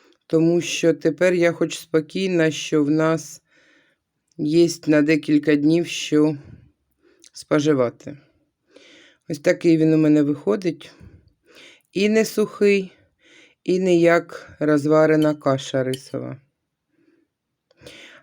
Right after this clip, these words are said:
А як саме я його готувала, ви можете знайти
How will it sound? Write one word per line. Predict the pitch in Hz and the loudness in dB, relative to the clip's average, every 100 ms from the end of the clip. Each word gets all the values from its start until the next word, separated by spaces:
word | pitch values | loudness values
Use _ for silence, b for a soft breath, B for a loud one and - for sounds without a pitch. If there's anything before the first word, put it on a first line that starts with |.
| _ | _
А | - | 0
як | 160 165 160 | 2 2 0
саме | - 196 233 226 | 0 2 2 2
я | 175 156 | 4 4
його | 156 147 | 2 2
готувала, | 143 143 151 143 143 139 139 | 0 -2 -2 2 2 4 2
ви | 131 170 | 2 0
можете | 190 175 175 160 147 156 151 | 0 0 0 -2 -2 0 0
знайти | 143 147 143 139 143 _ 185 214 269 | 2 2 2 0 -6 _ -4 -2 -2